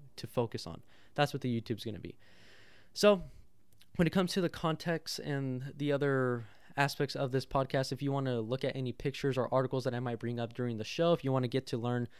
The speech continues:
more about me, learn more about the person I'm interviewing, our guest, go ahead and visit isaac almaguer dot com, where you can go ahead and find the links to these articles, to these pictures, to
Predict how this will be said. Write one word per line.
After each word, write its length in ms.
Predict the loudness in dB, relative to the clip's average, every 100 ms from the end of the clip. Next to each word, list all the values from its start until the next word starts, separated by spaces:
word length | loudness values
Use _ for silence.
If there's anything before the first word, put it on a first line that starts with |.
| -16 -2
more 200 | 0 2
about 280 | 2 0
me, 320 | 0 2 2 2
learn 240 | 2 2
more 200 | 2 2
about 220 | 2 -2
the 60 | -4
person 340 | -4 -4 -2
I'm 140 | -2 0
interviewing, 420 | 0 2 0 0 -2
our 200 | -2 -2
guest, 480 | 2 2 2 -4 -10 -20 -8 2
go 80 |
ahead 220 | 2 4 0
and 80 |
visit 260 | 0 -2 -2
isaac 280 | -2 -2 -2
almaguer 380 | -2 0 0 2
dot 220 | 2 0
com, 260 | -2 0 2
where 120 | 0
you 60 | 0
can 120 | 0
go 140 | 2
ahead 240 | 2 0 -4
and 100 | -4
find 280 | -2 -2
the 80 | -2
links 400 | 2 2 0 -4
to 180 | -2 0
these 140 | 0
articles, 380 | 2 0 2 -2
to 100 | 0
these 160 | -2 0
pictures, 420 | -2 0 -2 -2
to 260 | -2 -2